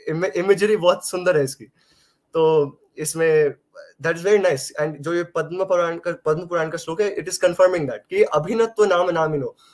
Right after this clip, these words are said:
अगर आप हरे कृष्ण बोल रहे हैं, आप जय श्री कृष्ण बोल रहे हैं, आप जय श्री राम बोल रहे हैं, हरे कृष्ण महामंत्र is actually पूरा राधा कृष्ण का जो स्वरूप है। हमारे श-,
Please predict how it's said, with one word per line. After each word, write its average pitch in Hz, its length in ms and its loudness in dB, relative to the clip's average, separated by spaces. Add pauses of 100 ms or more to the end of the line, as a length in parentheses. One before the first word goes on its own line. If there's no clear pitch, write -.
(120)
अगर 170 120 4
आप 185 120 2
हरे 180 260 4
कृष्ण 196 360 -2
बोल 165 260 -2
रहे 156 140 0
हैं, 135 80 -2
आप 147 220 -4
जय 160 140 2
श्री 190 160 -4
कृष्ण 180 280 -6
बोल 156 260 0
रहे 151 80 0
हैं, 139 80 -2
आप 135 60 -10
जय 151 140 2
श्री 185 160 -4
राम 160 240 -2
बोल 139 180 -2
रहे 123 120 -10
हैं, 107 100 -20 (500)
हरे 165 180 0
कृष्ण 185 240 -4
महामंत्र 190 540 2
is 180 60 0
actually 180 340 0
पूरा 185 160 2
राधा 160 360 2
कृष्ण 190 420 -6
का 190 380 0
जो 170 260 -6 (240)
स्वरूप 180 340 -2
है। 175 60 -2
हमारे 170 220 0
श-, - 220 -12